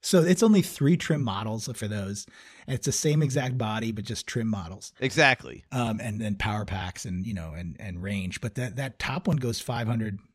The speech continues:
Speaker 1: five hundred miles on a, on a charge.
Speaker 2: Wow.
Speaker 1: So that's well over the three hundred mile, three, three twenty mile that is the typical Tesla.
Speaker 2: Yeah, that gives you your ra-, your range anxiety goes down, you know?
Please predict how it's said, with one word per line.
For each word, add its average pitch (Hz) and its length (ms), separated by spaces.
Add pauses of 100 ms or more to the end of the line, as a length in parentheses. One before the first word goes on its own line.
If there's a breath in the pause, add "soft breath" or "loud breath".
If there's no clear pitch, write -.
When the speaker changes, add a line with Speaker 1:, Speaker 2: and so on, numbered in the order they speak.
Speaker 1:
five 117 200
hundred 110 220
miles 101 460
on 92 140
a, - 100
on 98 160
a 90 40
charge. 92 220
Speaker 2:
Wow. 139 200
Speaker 1:
So - 140
that's - 320
well 104 540
over 90 420
the 85 120
three 104 240
hundred 87 240
mile, 82 580
three, 104 260
three 92 200
twenty 87 320
mile 82 320
that 82 180
is 78 160
the 98 100
typical 80 480
Tesla. - 440
Speaker 2:
Yeah, 156 240
that 151 180
gives 156 300
you 147 320
your 139 180
ra-, 143 320
your 135 220
range 151 680
anxiety 113 840
goes 110 320
down, 117 480
you 90 120
know? 90 260